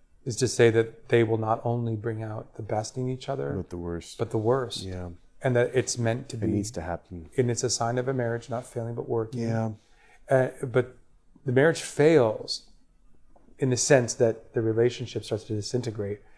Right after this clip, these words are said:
Speaker 1: um, when the, the individuals don't start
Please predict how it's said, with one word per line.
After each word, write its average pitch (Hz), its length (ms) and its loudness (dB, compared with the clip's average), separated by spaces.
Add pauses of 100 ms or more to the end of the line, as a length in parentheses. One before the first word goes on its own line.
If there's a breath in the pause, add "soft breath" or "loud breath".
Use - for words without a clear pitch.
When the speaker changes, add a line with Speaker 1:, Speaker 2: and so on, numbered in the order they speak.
(440 soft breath)
Speaker 1:
um, 117 400 2 (520)
when 139 560 2 (580)
the, 139 120 -6 (600)
the 147 240 -4
individuals 127 1000 2 (960)
don't 127 420 4
start - 720 0